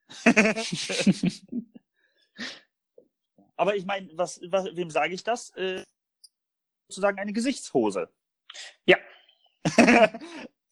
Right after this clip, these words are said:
Speaker 1: Okay, das klingt doch jetzt ein bisschen sehr verwirrend. Nein, also du bist ja, äh, du bist ja unter die Bartträger gegangen.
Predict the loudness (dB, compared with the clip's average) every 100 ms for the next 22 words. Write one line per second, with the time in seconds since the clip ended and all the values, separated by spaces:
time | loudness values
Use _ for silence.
0 | -20 -20 2 4 8 8 8 6 6 6
1 | 4 8 8 8 4 0 0 2 2 2
2 | 2 0 -4 -4 -2 -2 0 0 2 0
3 | -2 -4 2 4 4 0 -2 -2 -2 4
4 | 4 4 -2 -4 -8 -4 -4 -6 -10 -2
5 | -2 -2 -12 -10 -8 -8 -10 -10 -12 -12
6 | _